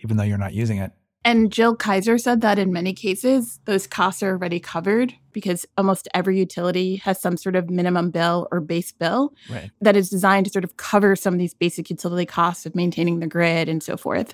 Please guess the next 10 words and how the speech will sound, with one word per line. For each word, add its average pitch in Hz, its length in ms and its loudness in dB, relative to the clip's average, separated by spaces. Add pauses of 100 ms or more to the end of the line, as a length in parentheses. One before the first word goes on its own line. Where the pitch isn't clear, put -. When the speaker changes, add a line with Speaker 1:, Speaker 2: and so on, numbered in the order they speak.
(100)
Speaker 1:
Right. 123 120 -2 (380)
Speaker 2:
And 226 100 8
so 233 100 6
that 214 220 6
even 226 240 6
if 233 140 4
you 214 80 6
have 202 140 2
rooftop 214 340 0
solar, 190 560 2